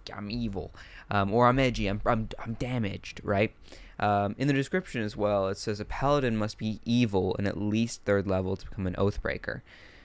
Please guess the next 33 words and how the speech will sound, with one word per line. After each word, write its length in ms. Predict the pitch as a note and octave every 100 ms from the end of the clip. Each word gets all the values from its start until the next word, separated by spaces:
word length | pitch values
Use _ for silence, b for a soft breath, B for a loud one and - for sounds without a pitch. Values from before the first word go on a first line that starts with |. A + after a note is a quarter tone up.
| B B B -
Again, 340 | A2 A2 G#2+
this 160 | G#2+ A2
is 100 | A2
assuming 440 | G#2 - G#2+ G2+
you, 240 | G2 G2 - F#2+
D 160 | A2
M 120 | G2+
has 120 | G2+ G2
made 160 | G2
an 80 | G2
N 80 | G2
P 160 | G2+
C 240 | G2 - G#2+
that 120 | F#2+
has 360 | - G#2 A2 C#3
levels, 300 | C#3 D3 D#3+
but 160 | C#3
also 260 | C#3+ E3 D#3
then 220 | B2 B2
makes 180 | A#2 -
you 60 |
think, 240 | A2+ A2+ G#2+
"Oh, 240 | B2+ G#2
this 120 | G2+ B2+
is 80 |
like 100 | B2
a 40 | F#2+
player 280 | C3 B2 G2+
thing," 280 | - - -
right? 220 | G2 G#2+ - b b -
Can 220 | F#3+ G3+
be. 240 | F3 E3+ -
Again, 420 | A#2+ B2+ B2+ B2+